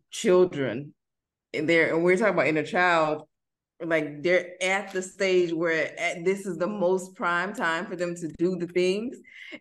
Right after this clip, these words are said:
and we're, like, silencing them. And I'm, like, grieving, thinking about all the messaging, and I've heard people, s-, adults say to kids in my presence,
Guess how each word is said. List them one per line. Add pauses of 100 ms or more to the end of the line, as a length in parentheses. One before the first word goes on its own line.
and
we're,
like,
silencing
them.
And
I'm,
like,
grieving,
thinking
about
all
the
messaging,
and
I've (120)
heard
people,
s-, (160)
adults
say
to
kids
in
my
presence,